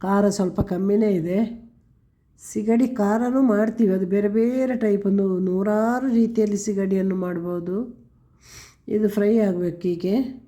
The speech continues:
ಒಳ್ಳೆ ಫ್ರೈ ಆಗ್ತಾ ಬರಬೇಕು. ಕೆಂಪಗೆ ಆಗೋದೆಲ್ಲ ಬೇಡ, ಚೆನ್ನಾಗಿ ಬಾಡಬೇಕು. ಇದು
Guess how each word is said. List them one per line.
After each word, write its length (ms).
ಒಳ್ಳೆ 300
ಫ್ರೈ 240
ಆಗ್ತಾ 240
ಬರಬೇಕು. 460
ಕೆಂಪಗೆ 500
ಆಗೋದೆಲ್ಲ 440
ಬೇಡ, 280
ಚೆನ್ನಾಗಿ 520
ಬಾಡಬೇಕು. 720
ಇದು 160